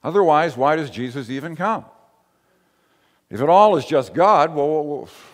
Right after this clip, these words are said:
what's, what's the bother? But God comes in his Son, Jesus, for a reason, for a purpose.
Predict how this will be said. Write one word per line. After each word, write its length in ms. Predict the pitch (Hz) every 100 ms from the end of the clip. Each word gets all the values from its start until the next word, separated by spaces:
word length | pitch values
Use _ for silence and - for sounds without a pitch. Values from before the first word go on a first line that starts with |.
| _ _ -
what's, 320 | 139 - -
what's 260 | 117 120 -
the 80 | 147
bother? 340 | 151 104 71 - _ _ _ _ _ _ _ _ _ _ _ _ _
But 140 | 135 117
God 300 | 175 180 -
comes 400 | 190 247 247 165
in 140 | 135
his 220 | 113 95
Son, 280 | - 104 80
Jesus, 460 | 110 226 190 - -
for 240 | 127 123
a 40 |
reason, 360 | 156 226 175 101
for 240 | - 143
a 60 | 147
purpose. 640 | - 226 226 - - _